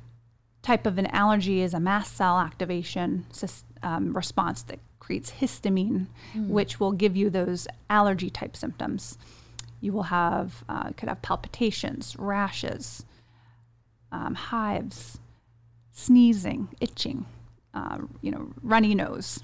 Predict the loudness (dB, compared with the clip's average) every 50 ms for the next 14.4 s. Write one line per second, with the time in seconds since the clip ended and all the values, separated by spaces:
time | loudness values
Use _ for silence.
0 | -14 -12 -4 2 4 6 6 6 4 2 0 0 0 0 -2 -4 -4 -2 -2 -2
1 | -2 -2 -4 -8 -2 0 0 0 0 -2 -2 0 0 0 0 -2 -4 -6 -8 -8
2 | -8 -10 -8 -8 -6 -6 -6 -6 -8 -10 -14 -18 -20 -14 -12 -12 -12 -12 -14 -18
3 | -8 -2 2 4 4 4 4 2 -2 0 2 4 4 6 4 2 -2 -8 -8 -4
4 | 0 4 4 6 6 4 4 2 0 -4 -4 -4 -4 -6 -6 -6 -8 -8 -8 -10
5 | -10 -6 -4 -4 -4 -4 -6 -8 -2 4 6 6 6 6 2 -4 -16 -18 -18 -18
6 | -18 -18 -20 -20 -20 _ _ _ _ _ _ _ _ _ _ _ _ -20 _ _
7 | _ _ _ _ _ _ _ _ _ _ _ -8 -4 -2 -2 -2 -2 -2 -4 -4
8 | -6 -2 0 4 6 8 6 6 4 0 -6 -16 -16 -20 -20 -20 -20 -20 -20 -20
9 | _ _ _ -4 -2 0 0 0 0 -2 -2 -4 -4 -8 -12 -8 -6 -6 -6 -4
10 | -4 -4 -2 0 2 2 0 0 -2 -4 -2 -2 0 2 4 6 6 6 6 4
11 | 4 4 6 6 6 4 2 2 2 0 -2 -2 -2 -2 -2 0 0 0 0 0
12 | -4 -6 -12 -18 -18 -18 -18 -20 -20 -20 -14 -8 -6 -4 -2 0 0 0 0 2
13 | 4 4 4 4 4 0 0 2 2 2 4 6 8 8 8 8 8 4 0 -6
14 | -6 -6 -6 -8 -10 -12 -14